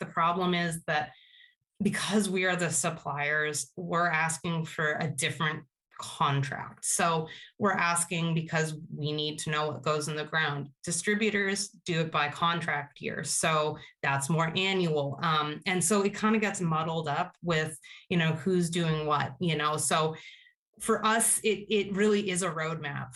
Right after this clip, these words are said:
for, for our farmers to be able to put those in the ground. For distributors, it's more like, how much are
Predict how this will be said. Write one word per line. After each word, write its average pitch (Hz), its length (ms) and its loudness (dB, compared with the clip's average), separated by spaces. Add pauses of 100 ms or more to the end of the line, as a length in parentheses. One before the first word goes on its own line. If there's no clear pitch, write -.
for, 151 400 0
for 156 260 -2
our 156 180 0
farmers 160 500 0
to 151 100 -8
be 156 140 -6
able 156 160 -4
to - 160 -12
put - 260 -4 (120)
those 156 240 0
in 151 100 -2
the 147 80 -6
ground. 175 480 2
For 156 260 -2
distributors, 180 720 0
it's 165 220 -6
more 170 160 2
like, 156 240 -2
how 170 160 -2
much 175 220 -2
are 165 120 -2